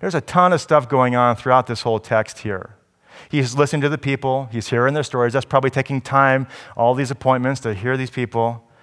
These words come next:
He's considering the options. He decides a course of, co-, course of action. He calls a meeting, and he establishes a game plan, even establishes a path of accountability. There's a lot of work going on here.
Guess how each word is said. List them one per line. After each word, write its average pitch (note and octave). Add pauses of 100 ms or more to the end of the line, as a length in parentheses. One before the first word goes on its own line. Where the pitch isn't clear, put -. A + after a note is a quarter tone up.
(380)
He's C#3
considering F3
the D#3+
options. D3+
He D#3
decides D3+
a D3+
course D#3
of, C#3
co-, -
course D3+
of C#3
action. C3+
He C3
calls E3+
a F#3
meeting, D3+ (720)
and C3
he C3
establishes D3
a C3+
game B2
plan, A#2+
even C3
establishes A#2+
a A#2
path A#2
of A2
accountability. A2+ (1160)
There's C#3+
a C#3+
lot C3+
of C#3+
work B2 (760)
going A#2
on G#2
here. G2